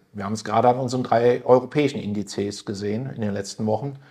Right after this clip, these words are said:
der bleibt deutlich zurück und der konsolidiert. Das ist auch gesund.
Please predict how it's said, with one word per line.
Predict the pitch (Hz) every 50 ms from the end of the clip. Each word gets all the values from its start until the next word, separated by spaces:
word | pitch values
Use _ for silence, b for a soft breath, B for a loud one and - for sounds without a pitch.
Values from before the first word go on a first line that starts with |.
| b b b
der | - 113
bleibt | - - 123 123 123 -
deutlich | 135 135 139 143 151 135 - - - -
zurück | - 147 131 156 202 - -
und | - - 151
der | 147
konsolidiert. | - - 170 175 170 180 185 190 180 185 170 139 110 - -
Das | 104 113
ist | 147
auch | 147 - -
gesund. | - 135 120 127 117 107 95 95 -